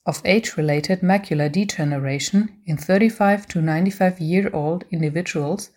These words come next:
from Three Jointly Designed German Cohort Studies.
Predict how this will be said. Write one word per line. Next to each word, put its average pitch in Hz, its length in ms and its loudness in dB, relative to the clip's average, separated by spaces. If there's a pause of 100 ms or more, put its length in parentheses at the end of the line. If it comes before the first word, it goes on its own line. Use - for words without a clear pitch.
(340)
from 143 300 -4
Three 233 340 2
Jointly 185 500 0
Designed 160 680 -2
German 160 360 0
Cohort 160 460 -2
Studies. - 640 -8